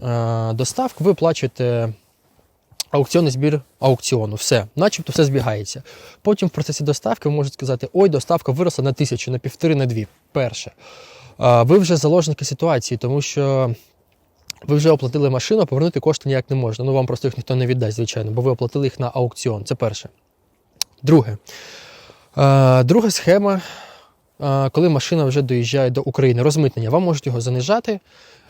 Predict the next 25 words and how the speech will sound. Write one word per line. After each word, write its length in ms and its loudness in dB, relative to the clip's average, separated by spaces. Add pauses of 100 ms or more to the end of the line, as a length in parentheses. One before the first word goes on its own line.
(180)
А, 320 2
якщо 460 2
там 420 2
кажуть: 320 -4
«Ой, 260 4
да 120 -2
тут 280 -2
там 260 0
літражі, 680 0
ми 200 2
занизимо 460 0
ціну 320 -2
купівлі» 400 -2
і 40 0
так 140 -4
далі. 240 0
Зараз 300 2
занизити 380 -2
ціну 240 -4
купівлі 340 -4
нереально, 480 0
абсолютно 340 -8
ніяк. 300 0
Це 200 -2
вже 320 -2